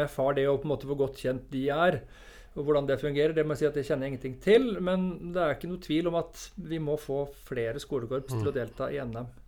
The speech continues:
Speaker 1: Jan Ishar er det jo, der er det bredere nedslagsfelt rundt omkring i landet,
Speaker 2: Ja.
Speaker 1: men for Brass, som da vi kjenner be-, best til, så er jo, det er jo et vestlandsfenomen, og
Speaker 2: Mm.
Speaker 1: det ha-, hadde vært flott å få spredd det litt mer utover.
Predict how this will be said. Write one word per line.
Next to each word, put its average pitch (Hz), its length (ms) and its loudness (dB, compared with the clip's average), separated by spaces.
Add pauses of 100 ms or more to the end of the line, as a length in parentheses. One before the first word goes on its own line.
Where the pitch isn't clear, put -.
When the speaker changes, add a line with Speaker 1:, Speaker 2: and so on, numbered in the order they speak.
(320)
Speaker 1:
Jan 190 160 2
Ishar 208 320 4
er 151 140 4
det 185 80 4
jo, 185 400 0
der 180 180 2
er 139 160 0
det 175 80 0
bredere 160 340 4
nedslagsfelt 165 640 0
rundt 160 160 -2
omkring 156 220 -4
i - 20 -2
landet, 175 420 0
Speaker 2:
Ja. - 100 4
Speaker 1:
men 214 120 2
for 208 120 0
Brass, 175 260 0
som 180 220 -4
da 160 120 4
vi 151 160 0
kjenner 147 240 -2
be-, 151 220 0 (260)
best 160 200 -2
til, 233 140 4
så 196 220 0
er 131 60 2
jo, 156 220 2 (340)
det - 100 0
er 147 60 2
jo 160 60 4
et 185 80 2
vestlandsfenomen, 165 1200 2
og 185 220 4
Speaker 2:
Mm. - 60 0
Speaker 1:
det 180 180 2
ha-, 156 340 -4
hadde 156 280 -4
vært 160 220 0
flott - 320 -8
å 156 160 -4
få 135 240 -4
spredd 123 280 -8
det 127 80 -6
litt 127 160 -10
mer 120 120 -6
utover. 123 380 -10